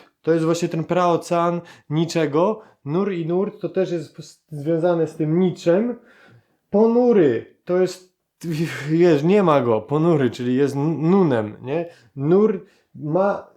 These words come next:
nurt, ma nur częstotliwość, tak? Czyli to, to, e, p-, ponury po prostu, tak jak ten właśnie trochę. Nuta, anuluj, nuta to jest nut,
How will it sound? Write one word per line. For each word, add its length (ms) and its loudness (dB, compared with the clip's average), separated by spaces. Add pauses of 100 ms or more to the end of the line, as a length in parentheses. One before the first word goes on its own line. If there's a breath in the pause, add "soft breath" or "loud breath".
nurt, 520 0
ma 280 -4
nur 360 2
częstotliwość, 920 -2
tak? 260 -4
Czyli 180 -6
to, 100 -2 (220)
to, 160 0
e, 440 -4 (180)
p-, 160 -8
ponury 400 4
po 100 -2
prostu, 360 -4 (300 loud breath)
tak 120 2
jak 140 0
ten 340 4
właśnie 380 -4 (100)
trochę. 300 -4 (880 loud breath)
Nuta, 580 4 (240 loud breath)
anuluj, 680 4
nuta 340 2
to 120 2
jest 220 0
nut, 580 0